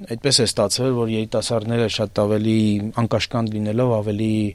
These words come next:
համարձակ լինելով, ավելի շատ են դիմում մեր ծրագրերին, որի համար իհարկե մենք շատ ուրախ ենք։ Ասեմ նաև, որ նույնիսկ մեր գրասենյակի, մեր աշխատակազմը, ը, ինքնին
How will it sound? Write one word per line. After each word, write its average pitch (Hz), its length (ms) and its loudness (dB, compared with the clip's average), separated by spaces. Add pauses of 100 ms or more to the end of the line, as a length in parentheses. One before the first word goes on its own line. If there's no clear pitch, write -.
(300)
համարձակ 113 560 2
լինելով, 120 480 4
ավելի 117 240 2
շատ 131 240 4
են 107 140 2
դիմում 101 260 0
մեր 92 160 -4
ծրագրերին, 104 480 -2
որի 156 180 6
համար 156 200 0
իհարկե 135 260 -4
մենք 127 160 -4
շատ 135 240 -2
ուրախ 123 380 4
ենք։ 92 160 -6 (640)
Ասեմ 165 340 0
նաև, 170 320 4
որ 147 220 4 (260)
նույնիսկ 165 480 6
մեր 147 160 2
գրասենյակի, 123 720 0
մեր 117 160 0
աշխատակազմը, 110 840 -2 (360)
ը, 69 120 -12 (440)
ինքնին 170 460 6